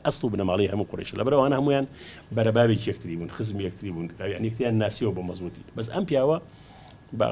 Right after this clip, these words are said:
بە، بە، بڵێن هەموو شتەکانی لە دەرەوەی قاعدەی ئەساسی بووە. لە لێدان و تەعزیبدانە دەوڵەمەندەکان و ئەوانەی کە بە عەشرەتدار بوون، بەس کە سوکاری خۆیان بۆیان هەبوو عەزیەتیان بن. یان با بڵێن ئەوانەی کە مام-، مامناوەندی بوون.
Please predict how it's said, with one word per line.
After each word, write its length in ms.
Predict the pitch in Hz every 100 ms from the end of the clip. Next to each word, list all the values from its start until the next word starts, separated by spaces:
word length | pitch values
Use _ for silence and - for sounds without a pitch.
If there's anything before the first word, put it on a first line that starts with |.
| 113
بە، 60 | 110
بە، 200 | 113 101 95
بڵێن 160 | 107 131
هەموو 120 | 160
شتەکانی 340 | 131 123 131 123
لە 40 | 113
دەرەوەی 240 | 120 113 98
قاعدەی 300 | 92 82 92
ئەساسی 380 | 92 98 85 - 78
بووە. 120 | - - - - - - - 107 117
لە 160 | 123 123 123 - 123
لێدان 340 | 123 123 160
و 60 | 151 -
تەعزیبدانە 680 | 107 110 110 110 107 120 135 - - - -
دەوڵەمەندەکان 540 | 139 143 120 120 107 104
و 40 |
ئەوانەی 240 | 110 120 127
کە 60 | 120
بە 60 | 127 -
عەشرەتدار 420 | 113 120 117 127
بوون، 160 | 123 120 113 -
بەس 120 | 131 -
کە 60 |
سوکاری 320 | 117 - 127 120
خۆیان 180 | 127 107
بۆیان 180 | 90 80
هەبوو 140 | 85 82 82
عەزیەتیان 380 | - 90 - 76 71
بن. 80 | - - - - - -
یان 140 | 110
با 80 | 117 113
بڵێن 180 | 120 113
ئەوانەی 220 | 110 113
کە 60 | 113
مام-، 140 | 101 104
مامناوەندی 460 | 98 101 90 85 87
بوون. 140 | 87